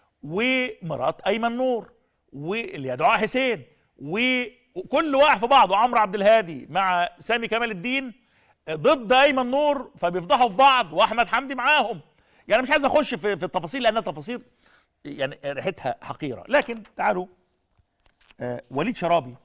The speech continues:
القاضي المفصول بيقول أهو، بيقول في ذكرى الانق-، آه، الانقلاب، مش عارف أنا، تلاتة، تلاتة يوليو: "يا أيها القاضي الحقير المفصول، بقول لك إنه تلاتة يونيو أعظم ثورة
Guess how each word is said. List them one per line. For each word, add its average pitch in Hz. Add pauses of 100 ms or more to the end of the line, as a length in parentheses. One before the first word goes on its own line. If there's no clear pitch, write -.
(640)
القاضي 160
المفصول 202 (420)
بيقول 247 (380)
أهو، 135 (360)
بيقول 240
في 220
ذكرى 233
الانق-، 185
آه، 180
الانقلاب، 160 (480)
مش -
عارف 160
أنا، 147 (120)
تلاتة، 202
تلاتة 196
يوليو: 208 (260)
"يا 202
أيها 208
القاضي 202
الحقير 170 (1000)
المفصول، 185 (720)
بقول 240
لك 240
إنه 220
تلاتة 202
يونيو 208
أعظم 185 (100)
ثورة 262